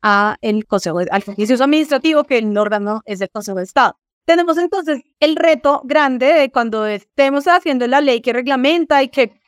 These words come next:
pone de presente cuáles son los procesos, cuáles van a ser las competencias, cómo se va a distribuir el aparato judicial en el campo y, pues, cómo va a ser toda la estructura de este como sistema judicial agrario. Tenemos ese reto de ver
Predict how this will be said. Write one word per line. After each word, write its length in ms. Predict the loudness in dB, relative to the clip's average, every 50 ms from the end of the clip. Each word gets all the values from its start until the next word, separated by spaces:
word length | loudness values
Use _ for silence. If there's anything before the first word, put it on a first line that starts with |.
| _ _
pone 240 | 0 2 2 4 2
de 80 | 2
presente 380 | 0 0 -2 -4 -4 -4 -4 0
cuáles 220 | 2 0 2 2
son 100 | 0 -2
los 140 | -2 -2 -2
procesos, 520 | -4 -6 -6 -2 0 2 2 2 0 -2 -2
cuáles 240 | 0 0 0 0 -2
van 140 | -4 -4 -2
a 40 |
ser 100 | -2 -2
las 140 | -2 -2 -2
competencias, 680 | -4 -6 -4 -4 -6 -4 0 0 2 2 2 0 -2 -2
cómo 220 | -4 -6 -6 -2
se 80 | 0 2
va 80 | 2
a 40 | 2
distribuir 500 | 2 0 -4 -4 -4 -2 -2 -2 0 0
el 60 | 0
aparato 380 | 0 0 2 0 0 0 -2 -4
judicial 440 | -4 -4 -4 -4 -2 0 0 0 0
en 120 | -2 -4
el 120 | -6 -4 0
campo 360 | 2 2 2 2 0 -2 -4
y, 60 | -4
pues, 180 | -4 -8 -10 -8
cómo 220 | -8 -4 -2 -2
va 60 | 0
a 40 | 0
ser 140 | -2 -2 0
toda 180 | 2 2 2
la 60 | 2 2
estructura 540 | -2 -4 -8 -6 -6 -2 0 0 0 -2 -4 _ _ _
de 140 | 0 0 0
este 320 | 0 0 -2 -2 -2 -2
como 320 | -2 -2 0 0 0 0 -2
sistema 400 | -6 -10 -4 -2 -2 -2 -2 -2
judicial 400 | -4 -4 -4 -2 -2 0 0 0
agrario. 420 | 0 0 0 0 0 -2 -8 -12 _ _ _ _ _
Tenemos 340 | 2 2 2 0 -2 -2 -4
ese 180 | 0 0 2
reto 280 | 2 2 0 2 0 0
de 160 | 2 2 2
ver 340 | 2 2 0 -2 -6 -8